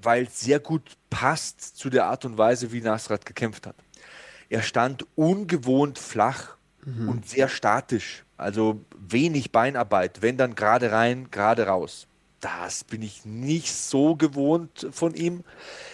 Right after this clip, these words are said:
Speaker 1: Er sah schwammiger aus als in den letzten
Speaker 2: Mhm.
Speaker 1: Kämpfen, als hätte er so die
Speaker 2: Cortison.
Speaker 1: Cardio, das Cardio-Pedal nicht ganz durchdrücken können vielleicht. Also ich, ich gehe jetzt mal davon aus, denn er ist ja ein Fleißiger.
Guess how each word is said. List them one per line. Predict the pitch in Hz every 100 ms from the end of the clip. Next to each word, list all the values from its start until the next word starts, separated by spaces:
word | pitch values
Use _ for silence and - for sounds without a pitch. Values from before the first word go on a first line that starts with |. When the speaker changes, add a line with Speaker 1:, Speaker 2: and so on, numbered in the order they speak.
| - _
Speaker 1:
Er | 151 135
sah | 135 147
schwammiger | - - 113 131 214 220 185
aus | 214 214
als | 196 -
in | 190
den | 180
letzten | 180 - 185
Speaker 2:
Mhm. |
Speaker 1:
Kämpfen, | 175 180 135 202 196
als | 135 -
hätte | 139 147 165
er | 151 147
so | 143
die | 135 _ - _ -
Speaker 2:
Cortison. | 98
Speaker 1:
Cardio, | 101 131 170 185 196 190 196 190 180 175
das | 156 -
Cardio-Pedal | 151 175 196 - 180 165 170
nicht | 175 147
ganz | 165 185 -
durchdrücken | - 196 185 - 190 175 -
können | - 196 262 262
vielleicht. | 220 226 233 220
Also | - 156
ich, | - 143
ich | - - _
gehe | 160
jetzt | 160 156
mal | 147
davon | 139 127 170 170
aus, | 156 175
denn | -
er | 139
ist | 147
ja | 170
ein | 156
Fleißiger. | - 139 147 - 170 165